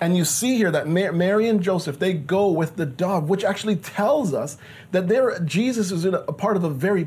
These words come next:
poor family, that they were, they were poor, that they did not have the money to afford the sacrificial lamb. Like we see a painting in an art gallery, we see,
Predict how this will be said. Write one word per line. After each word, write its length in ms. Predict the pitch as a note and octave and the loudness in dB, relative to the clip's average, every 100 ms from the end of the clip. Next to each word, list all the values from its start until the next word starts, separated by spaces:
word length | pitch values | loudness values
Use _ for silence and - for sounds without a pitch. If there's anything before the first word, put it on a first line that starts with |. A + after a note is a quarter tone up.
| - | -6
poor 380 | - G3 A3 F#3 | -6 0 0 0
family, 540 | - F#3+ G#3+ G#3+ A2+ | -2 -2 -2 -2 -4
that 160 | A2 D3+ | -6 -2
they 100 | F#3+ | 0
were, 240 | G3 F3 E3 | 2 0 0
they 120 | F#3 | -2
were 140 | F3 - | -2 -6
poor, 420 | - F#3+ A#3 D3 | -2 0 0 0
that 140 | C3 C#3+ | -2 0
they 260 | F3+ F3+ F3+ - - - - | 0 0 -2 -14 -20 -16 -4
did 200 | D3+ G3+ | 0 4
not 420 | G#3 G3+ G3+ - - - | 4 2 0 -4 -12 -6
have 220 | F3 F#3 | 0 0
the 80 | E3+ | 0
money 400 | D3+ D#3 F#3+ G3 | 0 2 2 0
to 200 | F3+ E3 | 0 -2
afford 600 | D3 - - E3+ F#3+ E3 | -2 -4 -4 0 0 0
the 60 | C#3+ | -4
sacrificial 920 | - D#3+ D#3 D#3 - D3 D3 D3 D3 - - - - - - | 0 0 0 -4 -4 -2 0 0 -2 -10 -20 -20 -20 -20 -6
lamb. 580 | C#3 D3 D#3 B2+ G2 F#2 - - - | -2 0 0 -2 -6 -10 -20 -20 -4
Like 200 | E3 F#3 | -2 0
we 160 | B3 C4 | 0 0
see 640 | - - A#3 B3 G3 D#3+ - - | 0 -2 -2 -2 0 -2 -4 -8
a 60 | D#3 | -6
painting 680 | - - A3 B3 G3 E3 D#3 | -2 0 2 2 0 0 0
in 160 | F3 | 0
an 120 | E3+ - | 0 0
art 320 | E3+ G#3+ F3+ | 0 0 0
gallery, 460 | D#3+ D3 D3 C#3+ C#3 | -2 0 2 0 -2
we 180 | C#3 G3 | -2 0
see, 420 | - A#3+ B3 F#3 | -2 -2 -2 -2